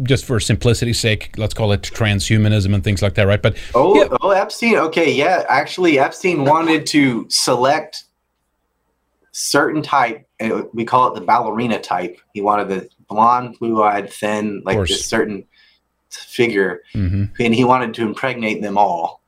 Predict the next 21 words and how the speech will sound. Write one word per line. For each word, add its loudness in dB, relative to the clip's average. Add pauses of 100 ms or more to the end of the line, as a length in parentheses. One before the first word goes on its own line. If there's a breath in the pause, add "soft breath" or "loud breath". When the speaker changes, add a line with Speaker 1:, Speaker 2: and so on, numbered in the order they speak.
(120)
Speaker 1:
Yes. -2 (160)
Speaker 2:
and -4
have 0
them -4
have 0
his -10
babies. -4 (260)
Speaker 1:
Yep. 4
Speaker 2:
And -4
Virginia 0
Giuffre -2
was -6
one 2
of -4
those. -6 (280 loud breath)
And -2
Ghislaine 4
Maxwell's -4
all 4
excited, -2
like, -6